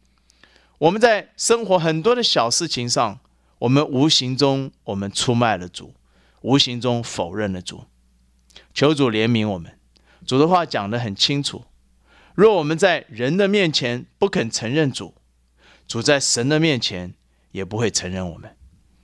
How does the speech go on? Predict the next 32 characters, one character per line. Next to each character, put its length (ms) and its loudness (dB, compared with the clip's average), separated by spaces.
求 120 2
神 160 2
帮 180 2
助 160 -2
我 40 0
们， 220 -8
不 60 4
要 120 6
落 140 2
入 160 0
这 100 -2
样 100 2
的 80 -6
光 240 -2
景 200 -14
当 180 -10
中。 220 -14
求 160 4
神 120 2
让 120 4
我 60 0
们 80 -6
看 180 2
见 120 2
那 120 2
基 240 -2
督 160 2
在 180 4
我 60 0
们 140 -2
里 100 0
面 340 -4